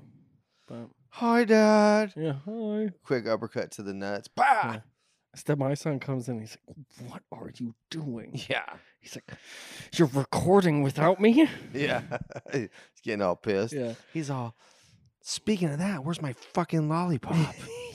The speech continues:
Speaker 1: Yeah. No, but seriously, when you're, uh, when you leave, um, he'll come out here and he'll grab the microphone and just start,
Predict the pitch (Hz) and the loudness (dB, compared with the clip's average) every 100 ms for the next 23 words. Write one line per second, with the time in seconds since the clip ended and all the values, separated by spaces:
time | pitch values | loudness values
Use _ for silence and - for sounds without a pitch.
0 | - 175 147 147 - 160 - 147 196 180 | -10 -8 -4 -2 2 2 2 2 4 6
1 | 156 151 147 247 233 165 147 151 190 147 | 4 4 2 2 4 4 4 4 0 -2
2 | - 151 139 131 127 127 131 156 180 147 | -4 2 6 6 6 4 4 4 4 4
3 | 139 165 202 113 113 117 113 113 117 156 | 2 2 -2 -4 0 0 0 -4 -4 -4
4 | 165 180 135 131 165 170 123 120 123 117 | -4 -6 -2 -2 -2 -2 -2 -4 -2 0
5 | 117 123 113 113 131 120 117 120 120 127 | 0 -2 -4 -4 -8 -12 -14 -14 -16 -16
6 | - 120 | -12 -12